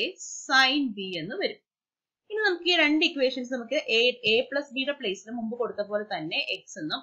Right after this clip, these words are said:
A minus B യുടെ പ്ലേസിൽ Y എന്നും കൊടുക്കാം. Put A plus B equal to X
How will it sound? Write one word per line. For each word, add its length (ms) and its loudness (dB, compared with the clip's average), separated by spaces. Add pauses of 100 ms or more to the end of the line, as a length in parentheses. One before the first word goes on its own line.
A 160 -4
minus 340 0
B 100 -8
യുടെ 160 -4
പ്ലേസിൽ 300 -6 (100)
Y 220 0
എന്നും 220 -6
കൊടുക്കാം. 340 -4 (600)
Put 200 2 (1600)
A 100 8 (100)
plus 360 2
B 280 2
equal 440 4
to 120 0 (140)
X 160 -6